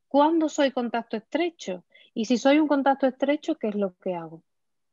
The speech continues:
Contacto estrecho es una persona que ha estado con alguien que ha dado positivo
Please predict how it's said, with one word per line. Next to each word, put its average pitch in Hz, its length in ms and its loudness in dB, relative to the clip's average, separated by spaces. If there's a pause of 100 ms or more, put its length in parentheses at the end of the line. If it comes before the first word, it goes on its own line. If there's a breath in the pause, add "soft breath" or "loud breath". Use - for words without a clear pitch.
(120)
Contacto 247 500 2
estrecho 349 420 0
es 330 60 2
una 294 180 2
persona 302 400 0
que 269 160 2
ha 269 100 6
estado 202 680 0 (240)
con 226 240 -2
alguien 262 420 0
que 220 160 0
ha 262 140 2
dado 285 280 0
positivo 226 680 -10